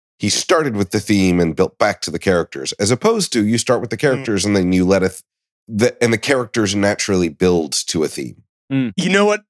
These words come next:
Speaker 2: that reminds me of? 'Cause it also brings, think, makes me think about Andor and Tar to some extent, but, like, it's gotta be earned.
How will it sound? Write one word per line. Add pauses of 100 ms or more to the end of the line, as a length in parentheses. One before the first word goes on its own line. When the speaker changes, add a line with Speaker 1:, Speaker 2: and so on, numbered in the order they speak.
(160)
Speaker 2:
that
reminds
me
of?
'Cause
it
also
brings,
think,
makes
me
think
about
Andor
and (280)
Tar
to
some
extent,
but,
like, (340)
it's
gotta
be (200)
earned.